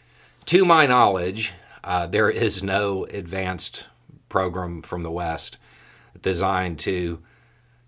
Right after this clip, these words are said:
create more gay troops in Ukraine. Uh, that's not a thing. But,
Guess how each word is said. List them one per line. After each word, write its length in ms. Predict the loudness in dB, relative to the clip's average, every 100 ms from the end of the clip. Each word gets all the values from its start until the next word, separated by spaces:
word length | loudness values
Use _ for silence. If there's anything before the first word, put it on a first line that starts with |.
| _ _ _ _ _ _ _ _ _ _
create 680 | 2 4 6 4 0 -4 -10 -10
more 500 | -6 -2 0 -2 -4 -10 -16 -10
gay 260 | -2 0 -2
troops 480 | 0 0 0 -4 -6
in 240 | -6 -6
Ukraine. 720 | -6 -4 -2 0 -2 -4 -8 -14 -14
Uh, 260 | -8 -8 -10 -18 _
that's 340 | -10 -8 -10 -8
not 200 | -4 -2
a 40 |
thing. 460 | -2 -2 -2 -6 -10 _ -20 -20 _ _ _
But, 300 | 0 0 0